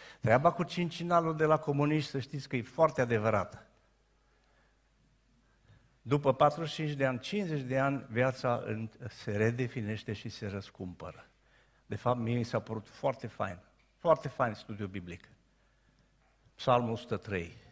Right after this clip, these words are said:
El îți face, nu, îți... e incredibil,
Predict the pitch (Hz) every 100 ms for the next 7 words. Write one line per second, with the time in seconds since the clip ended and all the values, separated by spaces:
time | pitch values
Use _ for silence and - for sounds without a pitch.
0 | _ 104 110 107 98 - 131 131 - 156
1 | 143 - _ _ 123 95 113 - - -
2 | _ _ _ _ _ _ _ _ _ _
3 | _ - - - - _ _ _ _ _
4 | _ _ _ _ - 92 92 - 80 82
5 | 80